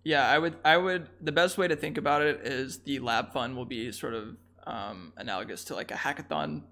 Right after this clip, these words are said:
type prize pool. It won't be, like, super life-changing for the, for the people who get it or anything like that, right? You're not gonna, it's not gonna be some, like, crazy amount of money,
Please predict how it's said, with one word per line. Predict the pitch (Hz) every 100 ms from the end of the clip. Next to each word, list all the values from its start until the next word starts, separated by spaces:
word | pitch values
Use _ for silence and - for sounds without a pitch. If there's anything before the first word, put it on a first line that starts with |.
| _ -
type | 156 -
prize | 165 156 -
pool. | 165 170 175 -
It | 151
won't | 127 139 -
be, | 143 139
like, | 131 120 - - _ -
super | - - 185 165
life-changing | 151 151 143 151 143 143 -
for | 143
the, | 117 104 -
for | 135
the | -
people | 156 135 135
who |
get | 160 147
it | 135
or | 131
anything | 131 165
like | 131 120
that, | 139 135
right? | 139 131
You're | 135
not | 135 135
gonna, | 135 127
it's | - -
not | 156
gonna | 143
be | 151
some, | 151 151
like, | 143 -
crazy | 151 143 139
amount | 131 127
of |
money, | 120 123 127